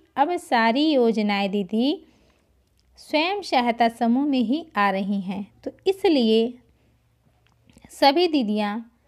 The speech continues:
स्वयं सहायता समूह में जुड़ना चाहती हैं और जुड़ेंगी क्यों नहीं, क्योंकि उन्हें भी तो काम चाहिए।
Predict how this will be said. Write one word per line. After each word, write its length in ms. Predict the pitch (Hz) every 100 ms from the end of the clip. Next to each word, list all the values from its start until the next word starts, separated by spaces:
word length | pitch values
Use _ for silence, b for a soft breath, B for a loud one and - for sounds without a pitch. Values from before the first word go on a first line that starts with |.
| _ _ _ -
स्वयं 340 | 285 302 359
सहायता 380 | 330 254 233 240
समूह 280 | 240 247 262
में 160 | 285
जुड़ना 300 | 240 214 214
चाहती 420 | 220 226 220 240 254
हैं 200 | 240 294 320
और 80 | 294
जुड़ेंगी 520 | 247 277 285 262 254
क्यों 180 | 240 208
नहीं, 280 | 190 196 220 202
क्योंकि 300 | - 254 247
उन्हें 260 | 294 226 254
भी 100 | 247
तो 240 | 254 302 427
काम 340 | 233 226 294
चाहिए। 560 | - 240 220 214 202